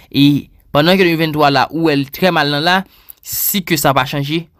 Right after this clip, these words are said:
ou rasire w, ou gen menm asirans menm ke demil vennkat sa kapab pi kriyèl toujou an tou. Lè ka nan stik nan kòmsi sirk sa a ke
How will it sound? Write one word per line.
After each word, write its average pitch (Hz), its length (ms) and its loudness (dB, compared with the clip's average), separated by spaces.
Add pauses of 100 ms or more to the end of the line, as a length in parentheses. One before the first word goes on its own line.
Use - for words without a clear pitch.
(180)
ou 156 240 0
rasire 180 440 -4
w, 165 120 -4
ou 175 80 -2
gen 185 160 -2
menm 170 180 -10
asirans 160 580 -4
menm 170 200 -6 (320)
ke 165 140 2
demil 151 220 2
vennkat 135 540 -2 (240)
sa 143 140 -8
kapab 123 380 -2 (160)
pi 143 100 -4
kriyèl 120 440 -2
toujou 131 300 -2 (140)
an 143 140 -2
tou. 147 140 2
Lè 131 100 2
ka 131 200 0
nan 127 140 -4
stik - 440 -4 (260)
nan 160 220 4
kòmsi 160 300 -2
sirk - 300 0
sa 135 240 0
a 87 140 -4 (360)
ke 170 200 2